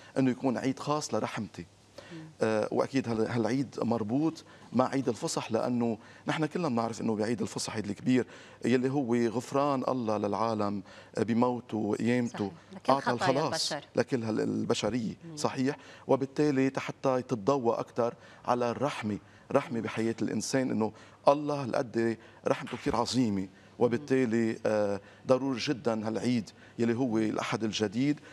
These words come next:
Speaker 1: يكون حامل أيضًا المعنى الأكبر يلي هو عيد الرحمة، آه، رحمة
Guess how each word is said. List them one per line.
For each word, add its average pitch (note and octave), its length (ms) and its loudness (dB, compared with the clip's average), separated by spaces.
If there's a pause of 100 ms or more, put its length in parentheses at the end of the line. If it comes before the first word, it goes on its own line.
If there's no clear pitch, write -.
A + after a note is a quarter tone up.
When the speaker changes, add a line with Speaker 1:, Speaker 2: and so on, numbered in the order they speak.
(180)
Speaker 1:
يكون B2 220 -2
حامل B2+ 420 0
أيضًا A2+ 440 0 (280)
المعنى A2+ 360 2
الأكبر A2 480 -2
يلي G#2 180 -2
هو G#2+ 260 -4
عيد G#2+ 340 -2
الرحمة، A2+ 560 -2 (380)
آه، A2 180 0
رحمة - 280 -4